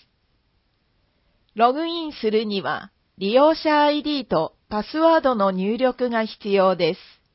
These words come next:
パソコンの場合は左上に入力するところがあります。スマホの場合は、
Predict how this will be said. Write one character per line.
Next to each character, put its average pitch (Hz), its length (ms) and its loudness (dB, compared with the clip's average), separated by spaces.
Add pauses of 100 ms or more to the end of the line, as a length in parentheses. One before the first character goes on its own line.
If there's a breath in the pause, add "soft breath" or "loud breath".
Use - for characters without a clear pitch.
(1000)
パ 233 120 2
ソ 311 160 0
コ 320 200 0
ン 320 80 -8
の 311 160 2
場 285 240 2
合 269 180 -4
は 247 200 2
左 240 540 -4
上 233 260 -2
に 208 280 -6 (200)
入 226 240 -2
力 311 240 -2
す - 160 -8
る 302 160 -4
と 285 140 -2
こ 285 160 2
ろ 294 120 2
が 196 240 -2
あ 165 60 -2
り 160 160 -10
ま 156 240 -8
す。 - 60 -20 (1400)
ス 320 80 -2
マ 294 160 0
ホ 320 140 0
の 302 180 0
場 277 240 2
合 262 240 -2
は、 240 300 0